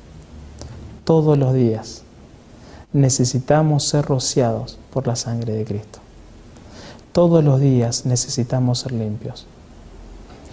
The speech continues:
Nos dice la palabra de Dios: "Porque no tenemos aquí una ciudad permanente", nos sigue diciendo allí el versículo catorce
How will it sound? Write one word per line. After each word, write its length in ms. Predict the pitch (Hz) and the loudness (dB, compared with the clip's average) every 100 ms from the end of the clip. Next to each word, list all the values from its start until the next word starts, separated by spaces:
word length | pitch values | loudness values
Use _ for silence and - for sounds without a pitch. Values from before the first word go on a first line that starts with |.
| - - - | -14 -14 -2
Nos 140 | 139 135 | 2 4
dice 240 | 143 143 | 4 4
la 140 | 131 | 4
palabra 320 | 123 123 120 117 | 4 4 4 4
de 120 | 113 | 4
Dios: 320 | 120 123 - - - - - - - - - - - - - - - - - - - - | 4 2 -2 -18 -20 -20 -20 -20 -20 -20 -20 -20 -20 -20 -20 -20 -20 -20 -18 -18 -18 -4
"Porque 280 | 160 147 156 | 0 2 4
no 140 | 170 | 4
tenemos 520 | 180 170 170 170 143 135 | 4 2 2 2 2 0
aquí 340 | 131 - 180 | 0 2 2
una 200 | 160 135 | 2 0
ciudad 360 | 131 135 135 139 | 0 0 0 0
permanente", 640 | 135 131 147 175 127 107 - - - - - - - - - - - - | -2 0 0 -2 -2 -6 -12 -20 -20 -20 -20 -20 -20 -20 -20 -20 -20 -12
nos 120 | - | -8
sigue 220 | - 127 113 | 2 4 4
diciendo 400 | 110 - 123 117 | 2 0 2 0
allí 180 | - | 0
el 60 | 123 | -2
versículo 500 | 123 117 120 - 113 | -2 -2 -4 -2 -4
catorce 460 | 117 117 113 - | -4 -4 -4 -6